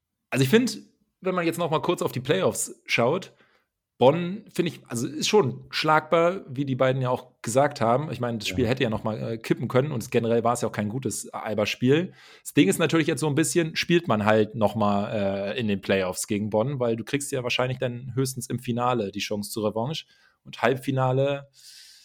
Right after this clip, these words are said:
Speaker 1: wäre dann halt gegen Bayern. Und irgendwie, ich kann Bayern jetzt noch nicht so ganz einschätzen. So national haben die jetzt auch schon wieder elf, äh, Siege in Folge.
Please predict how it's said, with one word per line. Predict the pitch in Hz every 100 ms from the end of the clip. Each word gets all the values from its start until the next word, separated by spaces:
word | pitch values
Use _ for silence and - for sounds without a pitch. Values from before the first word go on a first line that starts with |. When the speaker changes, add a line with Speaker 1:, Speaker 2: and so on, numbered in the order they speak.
| - _ _ _ _ _
Speaker 1:
wäre | 120 123
dann | 139 143 147 156 131
halt | 151 - -
gegen | - 156 135
Bayern. | 143 127 87 101
Und | 95 -
irgendwie, | 127 139
ich | 143
kann | - 139
Bayern | 139 147 147
jetzt | 139
noch | 139
nicht | 139 135
so |
ganz | 123 131 -
einschätzen. | 135 160 - 123 131
So | 117
national | 113 131 - 160 165
haben | 156 160
die |
jetzt | 160 180
auch | 160
schon | 117
wieder | 101 98
elf, | 104 104 - -
äh, | 113
Siege | 98 101 104
in | 101
Folge. | - 95 92 95